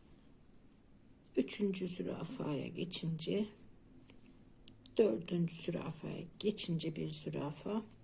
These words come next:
aralara yapıyorum. Sonra beşinci zürafaya geçiyorum. Daha sonra da ipimi hafif çekip elimle tutuyorum.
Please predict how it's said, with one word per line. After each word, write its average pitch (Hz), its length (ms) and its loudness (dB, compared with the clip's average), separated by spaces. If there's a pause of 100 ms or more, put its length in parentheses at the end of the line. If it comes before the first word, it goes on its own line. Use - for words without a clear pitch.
(540)
aralara 170 440 4
yapıyorum. 165 680 -2 (160)
Sonra 247 420 6
beşinci 208 420 6
zürafaya - 680 -2
geçiyorum. 170 960 0 (1400)
Daha 247 180 6
sonra 180 540 4
da 220 180 4 (140)
ipimi 233 280 2
hafif 233 400 0
çekip - 520 0
elimle 202 520 4 (760)
tutuyorum. 220 800 4